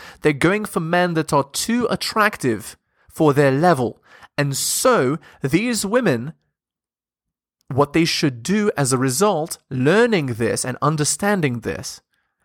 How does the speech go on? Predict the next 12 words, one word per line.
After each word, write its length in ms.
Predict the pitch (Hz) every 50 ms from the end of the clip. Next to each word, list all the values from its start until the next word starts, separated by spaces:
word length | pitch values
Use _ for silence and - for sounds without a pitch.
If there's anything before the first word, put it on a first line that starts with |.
| _ _ -
what 200 | 123 131 156 -
they 100 | 202 202
should 260 | - - 175 143 123
do 320 | - 220 214 175 147 143 - - - - -
is 120 | 147 131
they 100 | 151 156
should 180 | - - 156 135
go 160 | - 190 208
for 140 | - - 170
men 220 | 156 165 180 185
that 140 | 165 156 -
are 220 | 170 156 - -